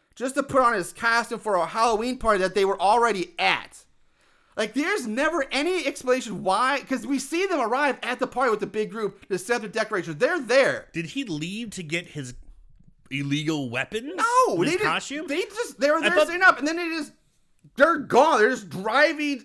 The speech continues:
Speaker 1: far enough away that they had to stop and get gas.
Speaker 2: Are you sure they
Speaker 1: So
Speaker 2: didn't
Speaker 1: far away that they had to stop and get gas.
Speaker 2: Who fucking cares?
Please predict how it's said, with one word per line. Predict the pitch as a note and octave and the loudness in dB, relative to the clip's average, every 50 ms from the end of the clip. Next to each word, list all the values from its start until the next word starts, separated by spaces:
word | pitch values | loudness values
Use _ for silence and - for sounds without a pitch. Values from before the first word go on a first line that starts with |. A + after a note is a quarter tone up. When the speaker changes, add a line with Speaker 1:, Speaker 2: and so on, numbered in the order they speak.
| _ - | _ -18
Speaker 1:
far | - - B3 B3+ C#4 D4+ F4 | -8 -2 0 2 2 4 4
enough | E4+ D#4+ D#4 | 4 2 2
away | D4 C#4 D4+ D4+ | 2 2 2 2
that | C#4 B3 | 2 2
they | A3+ G#3+ | 0 0
had | B3+ C4+ | 0 0
to | C4 C4 | 0 0
stop | - C4 C4 B3+ | 0 0 0 0
and | - B3+ | 0 -2
get | G#3 G3 G3+ | -4 -4 -2
gas. | D#3+ F#3+ G3 F#3+ C#3 - E2 - - - - _ _ _ | 0 2 2 2 2 0 -4 -12 -20 -20 -20 _ _ _
Speaker 2:
Are | - | -8
you | B3 E4 | -8 -8
sure | - - C#4+ D4+ D4 | -6 -6 -6 -6 0
they | C#4+ | 6
Speaker 1:
So | C#4 D4 D#4+ F4 F4+ | 8 8 8 8 6
Speaker 2:
didn't | F#4 F#4 - | 4 2 0
Speaker 1:
far | F4+ D#4 E4 D#4+ | 2 4 4 4
away | D#4+ D#4+ D#4+ D#4 C#4 B3 | 4 2 0 0 0 0
that | A#3+ A#3+ A#3+ | 0 -2 -2
they | A#3+ B3 | -2 -2
had | C4 B3 | -2 -2
to | B3 | -4
stop | - - C4 B3 C4 | -4 0 0 0 0
and | B3+ B3 | 0 -4
get | A#3+ - | -8 -6
gas. | - A3 F#3 B2+ G#2 - - - - A#2+ | -2 -2 -2 -2 -2 -6 -14 -18 -16 -16
Speaker 2:
Who | A#2+ | -16
fucking | - - - E2 - F#2+ F2 | -16 -16 -18 -18 -18 -20 -20
cares? | - - F2+ E2 D#2 D#2 - - | -20 -18 -18 -18 -18 -18 -20 -20